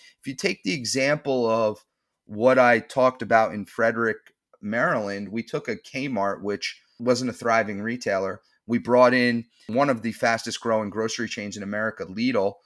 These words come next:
Uh, we brought in a general merchandiser, Ollie's Bargain Outlet, and a home improvement retailer. That could have been the lineup that you would see in a project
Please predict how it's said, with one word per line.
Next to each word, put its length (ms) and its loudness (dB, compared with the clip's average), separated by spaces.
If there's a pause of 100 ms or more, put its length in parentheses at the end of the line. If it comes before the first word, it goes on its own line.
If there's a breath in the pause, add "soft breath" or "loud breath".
(300 soft breath)
Uh, 300 2
we 140 -4 (440)
brought 280 6
in 180 0
a 180 -2
general 360 -2
merchandiser, 880 -2 (240 soft breath)
Ollie's 420 0 (100)
Bargain 300 2
Outlet, 400 0
and 160 -6
a 140 -6 (380)
home 240 -4
improvement 540 -4
retailer. 540 -4 (340 soft breath)
That 400 2 (200)
could 160 -2
have 160 -4
been 180 0
the 80 0
lineup 560 0
that 180 -2
you 180 -4
would 160 -6
see 680 -4 (400)
in 220 -2
a 680 -2 (440)
project 1000 -2